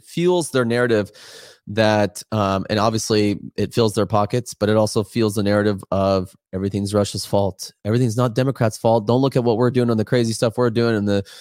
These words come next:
rigged elections that we're doing. It's all Russia's fault. We gotta take measures, and we gotta, you know, we gotta do things like they're doing here in Oregon, which they hired, they just recently hired an A I company to monitor all speech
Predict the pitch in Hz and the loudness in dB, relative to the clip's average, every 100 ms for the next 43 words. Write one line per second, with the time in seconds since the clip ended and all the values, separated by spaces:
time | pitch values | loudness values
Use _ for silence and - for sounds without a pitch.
0 | - 110 123 120 120 120 123 107 107 113 | -10 0 2 2 2 0 0 0 2 2
1 | 110 113 110 101 _ _ 113 131 127 123 | 2 2 2 -2 _ _ -2 2 4 2
2 | 123 120 - 117 104 113 110 - 117 110 | 0 -2 0 0 2 0 0 0 -4 0
3 | 117 107 98 101 101 110 107 104 - - | 0 0 -2 0 0 2 2 0 -2 -14
4 | _ 113 110 107 104 113 113 110 127 123 | _ 0 2 2 2 2 0 0 -2 -2
5 | 120 113 110 113 104 120 110 120 113 123 | -2 -2 0 -2 0 0 0 0 2 2
6 | 113 107 107 - 101 151 113 92 107 104 | 0 0 -2 -2 -2 0 0 0 0 0
7 | 107 - 120 - 110 107 117 120 107 - | -2 0 -2 -2 -4 -2 0 0 -2 -2
8 | 117 113 117 - 113 110 104 98 113 104 | 0 2 2 0 -4 -2 -2 -2 0 0
9 | 101 110 113 110 - 104 107 - - 110 | 2 0 0 0 0 -2 -2 -2 -2 -2